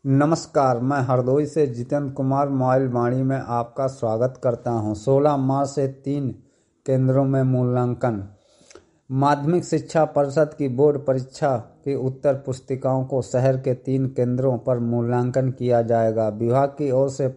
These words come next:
पत्र आने के बाद विभाग ने मूल्यांकन कार्य की तैयारियां शुरू कर दी हैं। माध्यमिक शिक्षा परिषद की बोर्ड परीक्षा चल रही है, जो नौ मार्च तक चलेगी। परीक्षा समाप्त होने के उपरांत उत्तर पुस्तिकाओं का मूल्यांकन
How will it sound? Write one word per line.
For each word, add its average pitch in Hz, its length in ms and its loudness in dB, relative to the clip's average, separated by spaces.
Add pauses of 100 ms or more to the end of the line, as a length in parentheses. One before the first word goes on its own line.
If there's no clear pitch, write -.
(140)
पत्र 139 260 -4
आने 127 360 -2
के 131 180 -2
बाद 127 340 2 (720)
विभाग 127 420 2
ने 135 180 -2
मूल्यांकन 127 800 -2 (120)
कार्य 127 240 2
की 135 220 -4
तैयारियां 123 680 0
शुरू 131 300 0
कर 127 180 0
दी 120 200 -2
हैं। 113 160 -2 (120)
माध्यमिक 131 420 -2
शिक्षा 135 380 -2
परिषद 135 520 -2
की 131 140 0
बोर्ड 127 340 0
परीक्षा 123 480 -2
चल 131 220 -2
रही 127 300 0
है, 110 200 0 (580)
जो 135 160 2
नौ 135 300 2
मार्च 131 320 0
तक 135 260 -4 (100)
चलेगी। 127 400 0
परीक्षा 123 500 -2
समाप्त 135 500 -2
होने 127 300 0
के 135 180 -2
उपरांत 131 680 -2
उत्तर 127 320 -2
पुस्तिकाओं 131 640 -4
का 123 200 0
मूल्यांकन 120 720 -2